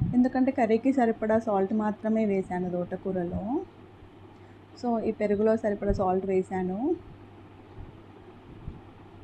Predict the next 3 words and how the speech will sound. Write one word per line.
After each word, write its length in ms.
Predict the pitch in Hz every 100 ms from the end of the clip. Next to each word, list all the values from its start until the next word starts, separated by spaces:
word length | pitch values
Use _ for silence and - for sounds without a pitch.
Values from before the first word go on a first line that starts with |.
| - - - - - - - - - - - -
చూడండి, 420 | 233 214 208 220 -
almost 460 | 202 202 208 214 -
తోటకూర 500 | 202 190 202 208 208